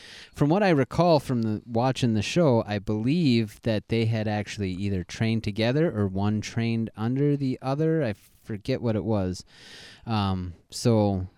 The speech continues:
it was, it was just a kind of, like, there was a little bit of history that they kinda just dabbled in with the commentary.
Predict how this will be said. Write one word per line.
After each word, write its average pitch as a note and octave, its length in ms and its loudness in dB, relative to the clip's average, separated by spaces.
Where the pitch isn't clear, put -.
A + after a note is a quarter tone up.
it G#2 160 -4
was, G2 440 -4
it A#2+ 120 -4
was B2+ 100 0
just - 180 -2
a C#3 80 0
kind C3+ 220 0
of, B2 80 0
like, G#2 160 -8
there C3 100 4
was B2+ 120 2
a C3 60 2
little D#3 260 4
bit C#3+ 160 4
of B2+ 80 4
history C3 340 2
that A2 160 0
they G#2+ 100 -2
kinda A#2 280 -2
just G2+ 240 -2
dabbled A2+ 400 0
in G#2 140 0
with G2 120 -2
the - 80 -10
commentary. A2+ 720 0